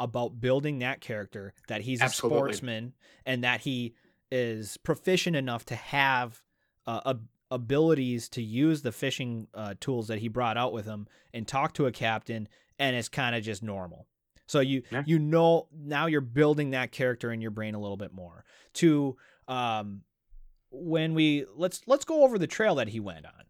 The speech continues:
Speaker 1: So I'm gonna pull out the map.
Speaker 2: Okay.
Speaker 1: Here we are. And we're going down to Isle Bedrogen.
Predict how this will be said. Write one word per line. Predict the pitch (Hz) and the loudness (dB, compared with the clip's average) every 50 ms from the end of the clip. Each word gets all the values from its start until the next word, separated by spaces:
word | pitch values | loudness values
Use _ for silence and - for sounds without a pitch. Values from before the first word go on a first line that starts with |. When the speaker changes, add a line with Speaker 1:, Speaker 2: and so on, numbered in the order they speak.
| _ _ _ | _ _ _
Speaker 1:
So | - - 160 | -6 -4 -4
I'm | 190 | -4
gonna | 262 294 | -4 -6
pull | - - 208 180 | -4 0 2 2
out | 165 175 175 | 2 2 0
the | 196 | -2
map. | 196 143 92 85 87 - _ _ _ _ _ _ _ _ _ _ _ _ _ _ - - | -4 -6 -6 -8 -12 -16 _ _ _ _ _ _ _ _ _ _ _ _ _ _ 0 2
Speaker 2:
Okay. | 156 - - _ | 2 2 0 _
Speaker 1:
Here | - 123 143 | -10 -6 -4
we | 185 190 123 | -4 -4 -4
are. | 90 85 - - - _ _ _ _ _ _ _ _ _ _ _ _ _ _ - | -6 -10 -14 -18 -20 _ _ _ _ _ _ _ _ _ _ _ _ _ _ -6
And | 143 135 143 143 143 147 147 143 | -4 -2 -2 0 0 0 0 0
we're | 156 175 | -2 -2
going | 214 240 233 220 185 | 0 0 0 0 2
down | 175 175 175 175 180 175 170 | 2 2 2 2 0 -2 -2
to | - - 165 156 151 135 | 0 2 2 2 2 2
Isle | 135 139 139 139 135 | 2 2 2 2 2
Bedrogen. | 123 110 107 107 107 98 92 87 85 85 | 0 -2 -4 -4 -8 -10 -12 -14 -16 -18